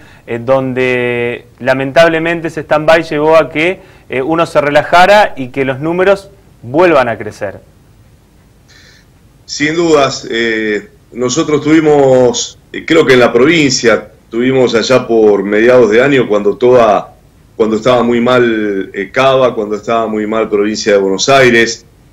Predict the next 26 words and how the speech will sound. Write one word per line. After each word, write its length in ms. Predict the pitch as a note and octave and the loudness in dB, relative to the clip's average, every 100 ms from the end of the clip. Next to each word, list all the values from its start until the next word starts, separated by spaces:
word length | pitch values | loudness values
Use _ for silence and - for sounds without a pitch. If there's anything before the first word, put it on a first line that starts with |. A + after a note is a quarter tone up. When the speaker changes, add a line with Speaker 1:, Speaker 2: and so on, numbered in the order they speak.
| _ | _
Speaker 2:
eh, 560 | F2+ F#2 F2+ F2 F2 F2 | -6 -4 -4 -4 -8 -2
teníamos 440 | G#2 A2 A2+ A2 A2+ | 0 2 0 0 0
números 400 | C#3 B2 A2 - | 2 4 2 0
que 100 | G#2+ | -4
nos 160 | F#2+ | -4
permitieron 540 | G#2+ G#2 G2+ C3 C3 A#2 | -4 -4 -2 0 2 2
abrir 260 | A2+ B2+ | 2 2
muchas 320 | B2 B2 A2+ | 2 0 -4
cosas, 480 | - F3+ D#3+ A#2 G2+ | 2 2 2 0 -2
abrir 300 | G#2 A2 A2+ | -2 -2 -2
casi 320 | A2 - G2 | -2 -4 -6
todo. 500 | E3 E3+ B2 A#2+ - - - _ _ _ _ - | 0 4 4 2 -2 -14 -20 _ _ _ _ -10
Eh, 800 | - G2+ F#2+ F2+ F2+ F2 F2 F2+ | -6 -4 -2 -2 -2 -4 -6 -4
después 320 | G#2+ C#3 C3+ | -2 0 0
empezaron 440 | B2+ B2 B2 B2 A#2 | 2 0 2 2 0
a 100 | G2+ | 0
crecer 320 | A2+ C3 A#2+ | -2 0 0
los 140 | A#2 | 0
casos 400 | C#3 B2 A#2+ A2 | 0 0 -2 -4
hasta 180 | G#2+ G#2+ | -4 -4
llegar 340 | G2 A2+ A2+ | 0 2 2
a, 200 | G#2+ G2 | 2 0
a 200 | F#2 G#2 | -4 -6
lo 220 | G2+ F#2+ E2 | -6 -6 -6
que 140 | G2 | -10
fue, 560 | - A2+ A2 G2+ F2+ | -4 2 4 4 2